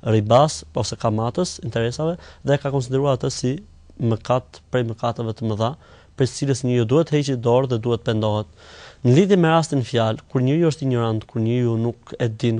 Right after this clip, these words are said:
kur njeriu nuk ja kushton rëndësinë e duhur, siç është rasti i vllait tonë që ka bërë pyetjen,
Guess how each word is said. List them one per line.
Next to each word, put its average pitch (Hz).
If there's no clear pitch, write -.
kur 117
njeriu 127
nuk 131
ja 131
kushton 139
rëndësinë 135
e 127
duhur, 120
siç -
është -
rasti 117
i 104
vllait 113
tonë 107
që 117
ka 117
bërë 113
pyetjen, 127